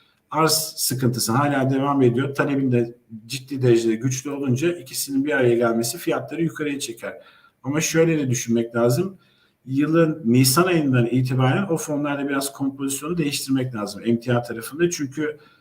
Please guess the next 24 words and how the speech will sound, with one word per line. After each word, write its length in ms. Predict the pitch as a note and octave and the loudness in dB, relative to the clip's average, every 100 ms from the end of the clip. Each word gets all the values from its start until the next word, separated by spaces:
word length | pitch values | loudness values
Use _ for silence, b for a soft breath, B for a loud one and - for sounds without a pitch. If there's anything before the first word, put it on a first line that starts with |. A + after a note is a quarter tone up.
| B - | B -18
fiyatlar 540 | - - D3 D3 C#3+ A#2+ | -10 -2 0 0 2 4
geçen 360 | A2 B2 C#3 | 6 6 4
sene 280 | C#3+ C3 A2+ | 2 2 2
çok 260 | - C#3 D3 | 0 -4 -4
yüksekti. 520 | C3+ - D3+ - C3+ | -4 -4 -6 -4 0
Bunlar 240 | A#2+ B2 | 4 4
olumlu 420 | A2 G#2+ A#2+ C3 D3+ | 2 2 4 4 4
yönde 240 | D3 D3 | 2 0
yararlandılar. 920 | D3 D3+ D3+ D3+ D3 D3 D3+ D#3+ E3 b b b _ | 2 2 2 2 0 0 -2 -4 -4 b b b _
Fiyatlar 560 | - D3+ D3 D3 C3+ | -4 0 0 0 0
hafif 380 | B2 B2 B2+ E3+ | 0 0 -2 0
hafif 240 | D#3+ C3+ - | 0 -2 -4
aşağıya 460 | - A2+ - C3+ C#3+ | -2 0 2 2 2
gelmeye 440 | D#3 D#3 E3 E3 | 2 2 4 4
başlıyor. 500 | D#3+ D3+ - D#3+ E3+ | 4 2 0 2 2
Bu 220 | D3+ D3+ D3+ | 0 -4 -4
bir 160 | C3 | 0
dengelenmeden 760 | C#3 C#3 C#3+ D#3 D#3 D#3+ E3 F3 | 2 4 4 2 2 2 4 2
sonra 500 | - C#3+ G#3+ A3+ B B - | 0 -2 -2 -2 B B -4
net 280 | D3+ D#3 - | 0 0 -2
bir 40 | |
şekilde 360 | - A#2+ A#2 A2+ | -4 -2 -2 -2
aşağı 380 | A2+ - G#2+ G#2+ | -2 -2 -4 -2
gelecektir. 720 | A2 G#2 A2 - G3+ - | -2 -2 -6 -8 -8 -8